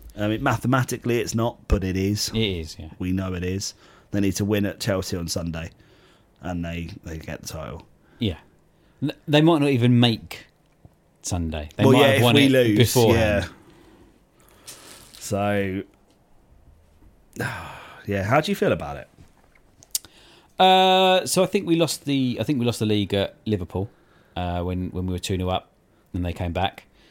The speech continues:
Speaker 1: Yeah, I'd
Speaker 2: That
Speaker 1: argue West Ham, but yeah, I, I
Speaker 2: Well,
Speaker 1: see
Speaker 2: West
Speaker 1: your
Speaker 2: Ham was
Speaker 1: point.
Speaker 2: afterwards, so West Ham was the next game. So
Speaker 1: Yeah.
Speaker 2: that, that put us on a bad footing,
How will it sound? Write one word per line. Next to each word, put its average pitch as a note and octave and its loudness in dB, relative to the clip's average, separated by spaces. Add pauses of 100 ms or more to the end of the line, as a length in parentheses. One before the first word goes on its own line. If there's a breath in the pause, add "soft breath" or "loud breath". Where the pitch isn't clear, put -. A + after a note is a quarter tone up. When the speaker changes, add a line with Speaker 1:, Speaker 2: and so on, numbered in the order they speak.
(120)
Speaker 1:
Yeah, E2 -8
I'd G#2 0
Speaker 2:
That A2 4
Speaker 1:
argue G2+ 0
West F#2 -4
Ham, D#2+ -6
but F2 -8
yeah, F2 -6 (260)
I, - -10
I F2+ -8 (320)
Speaker 2:
Well, C#3 4
Speaker 1:
see C3 6
Speaker 2:
West C3+ 4
Speaker 1:
your B2 8
Speaker 2:
Ham A2 2
was G#2+ 2
Speaker 1:
point. A#2 6
Speaker 2:
afterwards, F2 -4
so - -4
West A2 -2
Ham G#2+ 0
was F2+ -4
the G2 -4
next - -6
game. F2+ -6 (140)
So A2 -4
Speaker 1:
Yeah. G#2+ 2
Speaker 2:
that, - -2
that A2+ -4
put A2 -4
us G2 -6
on G#2+ -2
a G2 -4
bad G2 -2
footing, F#2 -6